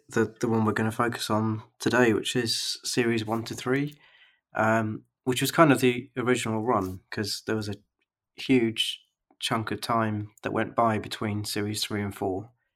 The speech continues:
Um, so yeah, yeah, for me, th-, one to three is, like, my favourite iteration. But the, I'd, I'd probably put the Time Warp stuff after that. Um,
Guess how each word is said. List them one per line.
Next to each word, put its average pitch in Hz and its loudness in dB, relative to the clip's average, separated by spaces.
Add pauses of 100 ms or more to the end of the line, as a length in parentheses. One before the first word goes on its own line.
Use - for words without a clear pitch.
(480)
Um, 101 -6 (680)
so - -4
yeah, 92 2 (180)
yeah, 95 -4
for - -10
me, 113 0
th-, - -20 (500)
one 127 2
to 127 -4
three 117 2 (260)
is, - -4 (640)
like, 98 0
my 104 -2
favourite 107 -4 (260)
iteration. 104 -4 (380)
But 127 0
the, 127 4
I'd, - -6
I'd - -10
probably 127 4
put 120 -4
the 110 -6 (120)
Time 120 -2
Warp 117 -2 (100)
stuff - -8 (340)
after 127 -2
that. 160 -6 (460)
Um, 107 -2